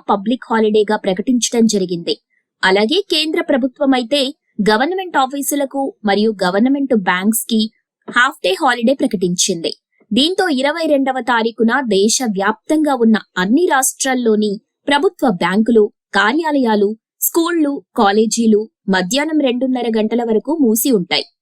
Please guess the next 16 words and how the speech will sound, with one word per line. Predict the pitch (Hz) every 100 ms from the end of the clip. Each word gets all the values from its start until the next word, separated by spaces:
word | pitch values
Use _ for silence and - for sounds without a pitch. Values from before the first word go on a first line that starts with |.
| _ _ -
కొన్ని | 277 320
రాష్ట్ర | 403 302 311 - 349
ప్రభుత్వాలైతే | 320 285 247 269 254 233 233 262 330
ఆ | 220
రోజును | 208 220 277 214
ఫుల్ | 185 269 311
డే | 370
హాలిడేగా | 330 302 294 269 269 262
కూడా | 262 254
ప్రకటించాయి. | 294 277 226 170 175 196 131 - _ _ _ 208
గోవా | 247 320 381
రాష్ట్రంలోని | 339 302 - 294 277 247 226 190 - -
ఆ | 196
రాష్ట్ర | 202 196 262 294
ముఖ్యమంత్రి | 233 185 262 269 262 262
అయితే | 233 320